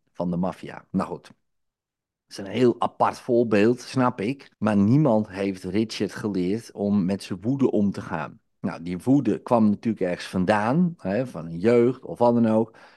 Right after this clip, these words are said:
Nou, hij had het ook anders kunnen doen. Heb je niet gedaan, hè? Maar bij wijze van spreken, als hij had gemerkt dat zijn woede ook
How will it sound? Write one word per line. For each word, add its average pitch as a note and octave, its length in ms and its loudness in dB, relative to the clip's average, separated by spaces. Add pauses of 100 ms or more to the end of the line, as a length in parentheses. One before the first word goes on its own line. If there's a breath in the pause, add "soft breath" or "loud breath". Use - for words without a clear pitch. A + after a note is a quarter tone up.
(240 soft breath)
Nou, C3+ 240 0
hij C3+ 160 4
had B2 160 4
het C3 100 -2
ook D3+ 300 0
anders G3 680 4
kunnen A#2+ 300 2
doen. F#2+ 420 -2 (720)
Heb F2 160 -6
je E2+ 80 -6
niet F2 160 -4
gedaan, F2 380 -4
hè? G#2 140 -2
Maar A#2 180 -2
bij G#2 100 2
wijze F#2+ 140 2
van - 80 -14
spreken, G2+ 280 -4
als G#2+ 200 -4
hij A2 100 2
had G#2+ 120 2
gemerkt G#2+ 460 4
dat G2 260 -2
zijn F#2 240 -6
woede A2 480 4 (400 soft breath)
ook D#3+ 500 4